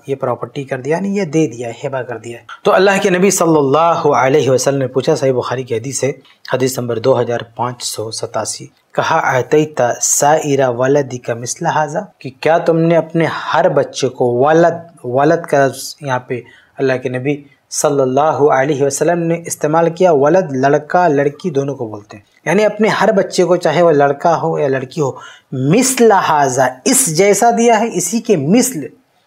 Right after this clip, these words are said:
इसी के बकदर, यानी जितना इसको दिया है उतना दूसरी औलाद को भी दिया है, चाहे वह लड़का हो चाहे लड़की। तो क़ाला ला, उन्होंने कहा नहीं। तो अल्लाह के नबी सल्लल्लाहु अलैहि वसल्लम ने कहा, "फत्तकुल्लाह, अल्लाह से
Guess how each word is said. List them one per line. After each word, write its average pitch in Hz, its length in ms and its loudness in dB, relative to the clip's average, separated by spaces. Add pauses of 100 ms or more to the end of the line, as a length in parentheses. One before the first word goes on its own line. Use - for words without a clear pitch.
(120)
इसी 208 220 -2
के 185 160 2
बकदर, 160 440 0
यानी 175 220 4
जितना 220 440 0
इसको 214 360 2
दिया 165 220 4
है 156 100 -2 (320)
उतना 196 380 0 (140)
दूसरी 156 420 -4
औलाद 156 460 0
को 208 100 2
भी 196 120 -2
दिया 220 180 0
है, 226 60 0
चाहे 202 200 0
वह 190 120 0
लड़का 160 320 0
हो 190 80 -2
चाहे 180 180 -2
लड़की। 175 300 -8 (300)
तो - 80 -10
क़ाला 220 260 4
ला, 233 180 6 (680)
उन्होंने 185 360 0
कहा 180 220 2
नहीं। 202 260 2 (500)
तो 151 80 -2
अल्लाह 151 220 2
के 160 140 0
नबी 151 260 0
सल्लल्लाहु 147 300 0
अलैहि 143 80 2
वसल्लम 147 220 -4
ने 147 100 -4
कहा, 147 260 0 (100)
"फत्तकुल्लाह, 147 880 0
अल्लाह 139 440 -2
से 147 200 -4